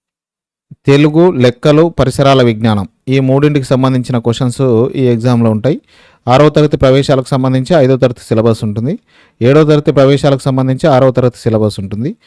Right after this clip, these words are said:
ఎనిమిదవ తరగతి ప్రవేశాలకు సంబంధించి ఏడవ తరగతి సిలబస్ ఉంటుంది. తొమ్మిదవ తరగతి ప్రవేశాలకు సంబంధించి ఎనిమిదవ తరగతి సిలబస్ ఉంటుంది.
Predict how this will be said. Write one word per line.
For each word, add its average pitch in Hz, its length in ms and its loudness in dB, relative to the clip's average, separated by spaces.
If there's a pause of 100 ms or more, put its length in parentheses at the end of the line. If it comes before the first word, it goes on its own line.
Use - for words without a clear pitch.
(260)
ఎనిమిదవ 143 240 2
తరగతి 147 260 2
ప్రవేశాలకు 135 560 0
సంబంధించి 131 520 -2
ఏడవ 131 220 2
తరగతి 120 280 -2
సిలబస్ 113 400 -2
ఉంటుంది. 107 340 -8 (680)
తొమ్మిదవ 151 260 2
తరగతి 156 240 0
ప్రవేశాలకు 135 520 0
సంబంధించి 135 480 -2
ఎనిమిదవ 139 220 0
తరగతి 123 280 -2
సిలబస్ 107 420 -4
ఉంటుంది. 95 220 -14